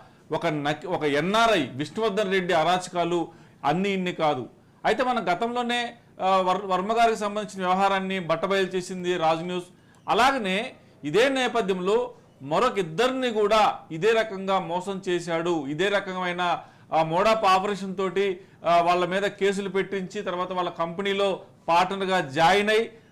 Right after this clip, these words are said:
తర్వాత వాళ్ళ కంపెనీలో ఉన్న ఆస్తులను రాయించుకున్నాడని చెప్పేసి అన్న నేపథ్యంలో వర్మ గారిని ఏ రకంగా అయితే మోసం చేశాడో,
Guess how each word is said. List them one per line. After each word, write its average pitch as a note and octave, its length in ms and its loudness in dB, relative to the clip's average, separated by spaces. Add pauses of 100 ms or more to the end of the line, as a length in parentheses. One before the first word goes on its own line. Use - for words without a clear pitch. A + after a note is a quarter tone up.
(120)
తర్వాత G3 300 2
వాళ్ళ F#3+ 180 0
కంపెనీలో G3 540 -2
ఉన్న F#3+ 180 -2
ఆస్తులను F#3 400 0
రాయించుకున్నాడని F3+ 680 -2
చెప్పేసి F3 240 -8
అన్న F3 320 -4 (280)
నేపథ్యంలో G3+ 640 0
వర్మ F3 300 -2
గారిని G3 200 0
ఏ F#3 40 0
రకంగా F#3+ 220 -4
అయితే G3 160 -6
మోసం F3+ 340 -6
చేశాడో, F3 580 -2